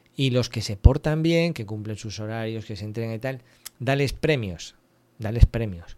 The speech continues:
que, que lo hagan saber, que a veces lo que necesitamos es un golpe en la espalda y poca cosa para seguir dándolo todo.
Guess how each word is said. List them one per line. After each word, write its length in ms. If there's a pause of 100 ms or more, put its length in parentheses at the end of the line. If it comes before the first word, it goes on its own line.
que, 340
que 100
lo 80
hagan 160
saber, 280
que 80
a 40
veces 180
lo 120
que 80
necesitamos 640
es 120
un 100
golpe 240
en 80
la 80
espalda 520 (580)
y 100
poca 320
cosa 420 (240)
para 180
seguir 300
dándolo 380
todo. 340